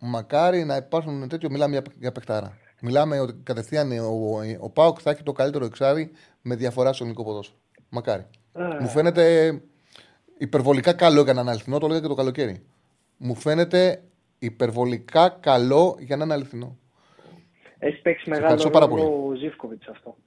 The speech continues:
Speaker 2: Είναι φίλοι,
Speaker 1: Μακάρι,
Speaker 2: είναι
Speaker 1: ναι,
Speaker 2: φίλοι.
Speaker 1: μακάρι.
Speaker 2: Μακάρι, μακάρι.
Speaker 1: Μακάρι.
Speaker 2: Αυτά από
Speaker 1: Μακάρι.
Speaker 2: μένα, Τσάρλι. Καλή συνέχεια.
Speaker 1: Μακάρι.
Speaker 2: Γεια σου, παιχτάρα Στέφανε.
Speaker 1: Να είσαι καλά.
Speaker 2: Κάντε όλοι like.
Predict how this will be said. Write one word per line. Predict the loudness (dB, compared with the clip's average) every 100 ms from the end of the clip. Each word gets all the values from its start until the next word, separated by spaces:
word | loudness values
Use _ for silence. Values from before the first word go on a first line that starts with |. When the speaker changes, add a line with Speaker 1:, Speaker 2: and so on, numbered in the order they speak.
| _ _ _ _ _ _ _ _ _ _
Speaker 2:
Είναι | -14
φίλοι, | -8 -2 -2
Speaker 1:
Μακάρι, | 2 0
Speaker 2:
είναι | 0
Speaker 1:
ναι, | -6
Speaker 2:
φίλοι. | -6
Speaker 1:
μακάρι. | -6 -8 -8
Speaker 2:
Μακάρι, | -8 0 0 0 -2
μακάρι. | -8 -6 -4 -6 -8
Speaker 1:
Μακάρι. | -8 -6 -6 -8 -4
Speaker 2:
Αυτά | -4 4 4
από | 4
Speaker 1:
Μακάρι. | -2 -6
Speaker 2:
μένα, | -6
Τσάρλι. | -8 -8 -8 -12 -14 -10
Καλή | -8 -8
συνέχεια. | -10 -10 -10 -6 -4
Speaker 1:
Μακάρι. | -2 -4 -6 _ -12
Speaker 2:
Γεια | -12
σου, | -10
παιχτάρα | -10 -2 -2
Στέφανε. | -2 -8 -8 -8 -4
Speaker 1:
Να | -4
είσαι | -4
καλά. | -2 -2 0
Speaker 2:
Κάντε | -2 0
όλοι | 0 0
like. | -2 -4